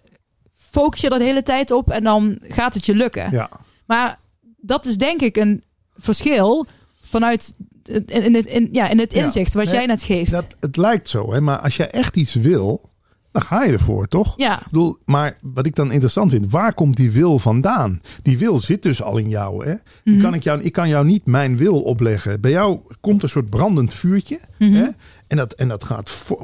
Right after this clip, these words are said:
Speaker 2: fonkelen en dat wordt steeds groter en groter. Dus nee, ga ervoor. Maar
Speaker 1: Ja.
Speaker 2: ik, ik, ik kan jou niet opleggen. Ik kan jou bijvoorbeeld nu niet zeggen, "Och, jij zou toch echt, je zou non-dualiteit, je zou alle boeken moeten lezen, je zou alle films moeten kijken die daarover zijn. Dit is echt de redding." En dan denk je, "Hallo, mag ik dat even z-, <laughs> mag
Speaker 1: Ja,
Speaker 2: ik
Speaker 1: ja,
Speaker 2: dat
Speaker 1: ja.
Speaker 2: even zelf bepalen?"
Speaker 1: Ja.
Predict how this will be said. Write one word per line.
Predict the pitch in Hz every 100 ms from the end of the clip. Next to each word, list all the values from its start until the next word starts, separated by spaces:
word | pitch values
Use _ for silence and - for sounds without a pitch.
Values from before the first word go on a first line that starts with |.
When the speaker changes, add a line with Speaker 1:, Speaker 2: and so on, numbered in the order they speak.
| 107
Speaker 2:
fonkelen | 208 220 175 151
en |
dat | 127
wordt | 120 107
steeds | - 143 139
groter | - 175 160 135
en |
groter. | 110 170 151 95
Dus | 107
nee, | 104 104
ga | 95 180 302
ervoor. | 359 175 143 98 98 - - - -
Maar | -
Speaker 1:
Ja. | 208
Speaker 2:
ik, | - 180 -
ik, | - 170 -
ik | 202 190
kan | 208 190
jou | 180 160
niet | 220 185
opleggen. | 196 190 185 165
Ik | 202
kan | 247
jou | 208
bijvoorbeeld | 180 185 170
nu | 160
niet | 175 247 -
zeggen, | 147 139 147 - - -
"Och, | 214 202 -
jij | - 143
zou | 131 147
toch | 131 127
echt, | - 180 - 147
je | 147
zou | 175 170
non-dualiteit, | 165 190 175 165 151 190 196 139
je | 147
zou | 165 151
alle | 180 180
boeken | 151 196 156
moeten | 147 139
lezen, | 135 131 123
je | 151
zou | 170
alle | - 208
films | 156 - 214 190
moeten | 143 135
kijken | 123 131 123
die | 139
daarover | 127 131 123
zijn. | 135 139
Dit | 170
is | 175 185
echt | 208 -
de | 190 180
redding." | 170 226 147 107
En | - - -
dan | 120
denk | 123 123
je, | 107
"Hallo, | 104 123 110
mag | 107 120 117
ik |
dat | 117 110
even | 123 120
z-, | 104 101
<laughs> |
mag | 143 120
Speaker 1:
Ja, | 240
Speaker 2:
ik | 240
Speaker 1:
ja, |
Speaker 2:
dat | 233 208
Speaker 1:
ja. |
Speaker 2:
even | 202
zelf | 151 160 175
bepalen?" | 127 120 123 113 262
Speaker 1:
Ja. | 262 202